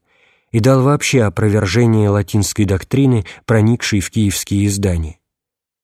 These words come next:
Свою книгу он назвал русским, но не литературным, а простонародным словечком «остен», то есть «острие», «жало». Братья Лихуды написали как бы систематическое руководство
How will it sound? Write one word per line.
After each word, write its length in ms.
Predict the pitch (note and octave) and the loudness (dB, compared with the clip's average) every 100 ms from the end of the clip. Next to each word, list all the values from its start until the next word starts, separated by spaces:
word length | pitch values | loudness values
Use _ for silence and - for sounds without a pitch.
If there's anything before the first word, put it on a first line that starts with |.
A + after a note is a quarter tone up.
| _ _ _ - | _ _ _ -8
Свою 340 | - A2 A#2+ | 0 2 2
книгу 380 | - E3+ F3+ C3+ | 2 2 2 4
он 160 | C3+ B2+ | 4 2
назвал 420 | A#2 A#2+ C#3+ B2 - - | 0 0 -2 -2 -8 -2
русским, 580 | B2+ D#3+ - - G#2+ G#2+ | 0 0 -2 0 2 4
но 220 | A2 G#2 | 2 2
не 160 | A2 | 2
литературным, 800 | A2 G#2+ A#2+ A#2+ - E3+ A#2+ F2+ - - | 0 -2 -2 -2 0 0 0 -2 -8 -4
а 160 | A#2 A#2 | -2 -2
простонародным 800 | - A2+ - A2 A#2 D3 B2 A2+ | -2 -2 0 0 2 2 2 0
словечком 680 | - A2 A2+ C#3 - A#2 G#2 - | 0 -2 0 -2 -2 -2 -2 -4
«остен», 560 | A2+ A2 - G#2+ E2+ E2 _ _ - | -4 -2 -4 -4 -4 -6 _ _ 0
то 80 | |
есть 200 | A2 - - | 0 0 -4
«острие», 680 | A#2+ - B2 A#2+ G#2 E2+ - - | -4 -2 -2 0 0 -4 -6 -6
«жало». 420 | G#2 G2+ E2 D#2 _ _ _ _ _ _ _ _ _ _ _ _ _ _ _ - | -2 0 -2 -8 _ _ _ _ _ _ _ _ _ _ _ _ _ _ _ -4
Братья 400 | A2 A2+ A2 A#2 | 0 2 2 0
Лихуды 460 | A2+ A2 - F3+ C3 | 0 -2 -2 0 2
написали 680 | A#2+ - G#2+ - D3 C3+ A2+ | 0 -2 -6 0 2 2 0
как 240 | C3 A#2 | -2 0
бы 160 | A2 A2+ | -2 -2
систематическое 960 | A#2 - A2+ A2+ - A#2 A2+ - A2+ | -4 0 2 2 0 -4 -4 0 2
руководство 760 | A2+ G#2 A2+ A#2+ D3 - F#2 | 2 0 0 0 0 -2 -8